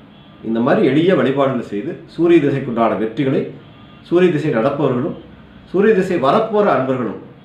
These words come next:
இதை செய்து நல்ல வெற்றிகளை அடைய வேண்டும் என்று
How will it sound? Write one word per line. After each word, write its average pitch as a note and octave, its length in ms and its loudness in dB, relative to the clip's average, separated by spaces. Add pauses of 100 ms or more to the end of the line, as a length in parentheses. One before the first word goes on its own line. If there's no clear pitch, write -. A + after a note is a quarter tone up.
(140)
இதை A#2 200 -4
செய்து E3+ 560 0
நல்ல D#3 300 2
வெற்றிகளை C#3+ 360 0
அடைய B2 220 0
வேண்டும் A#2+ 240 0
என்று G#2 340 -6